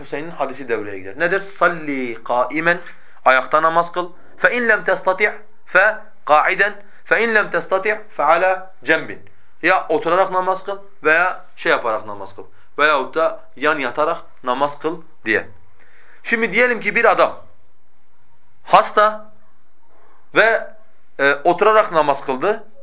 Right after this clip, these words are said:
"Ben oturarak kılmayacağım, oturmaya gücü yetiyor. Ben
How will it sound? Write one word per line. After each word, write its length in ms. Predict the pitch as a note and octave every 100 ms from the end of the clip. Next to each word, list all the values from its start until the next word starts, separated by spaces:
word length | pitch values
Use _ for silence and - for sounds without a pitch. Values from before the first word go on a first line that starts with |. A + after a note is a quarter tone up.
| - - - - - - -
"Ben 180 | G#3 A#3+
oturarak 480 | A3+ A3+ A#3 A3+
kılmayacağım, 520 | - A#3+ G#3+ F#3 A3+ F3
oturmaya 360 | E3 E3+ G3
gücü 240 | F#3+ E3 F#3+
yetiyor. 400 | F3 F3 G#3+ A3+ - - - -
Ben 320 | D#3 A3 -